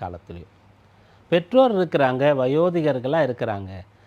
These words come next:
அவங்களோட கொஞ்சம் டைம் ஸ்பெண்ட் பண்ணணும், அவங்கள ஹாஸ்பிட்டல் கூட்டு போயிட்டு வரணும், கோயிலுக்கெல்லாம் கூட்டு போயிட்டு வரணும், அது வந்து இன்றைய நாள்ல நடக்கும். இப்படியாக ஒரு விஷயத்தை செய்யணும்னு நினைக்கிறீங்க, செய்ய முடியும், அவ்வளோ பெரிய கஷ்டம் ஒண்ணு இல்ல,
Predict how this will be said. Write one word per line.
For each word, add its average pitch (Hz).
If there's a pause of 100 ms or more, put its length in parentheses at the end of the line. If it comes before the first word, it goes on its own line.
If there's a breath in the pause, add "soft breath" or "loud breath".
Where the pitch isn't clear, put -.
(140 soft breath)
அவங்களோட 233
கொஞ்சம் 147
டைம் 127
ஸ்பெண்ட் 120
பண்ணணும், 104
அவங்கள 104
ஹாஸ்பிட்டல் 113
கூட்டு 101
போயிட்டு 90
வரணும், 107
கோயிலுக்கெல்லாம் 113
கூட்டு 101
போயிட்டு 95
வரணும், 95
அது 190
வந்து 170
இன்றைய 110
நாள்ல 90
நடக்கும். 85
இப்படியாக 120 (480 soft breath)
ஒரு 147
விஷயத்தை 214
செய்யணும்னு 208
நினைக்கிறீங்க, 185
செய்ய 214
முடியும், 185
அவ்வளோ 143
பெரிய 180
கஷ்டம் 147
ஒண்ணு 120
இல்ல, 110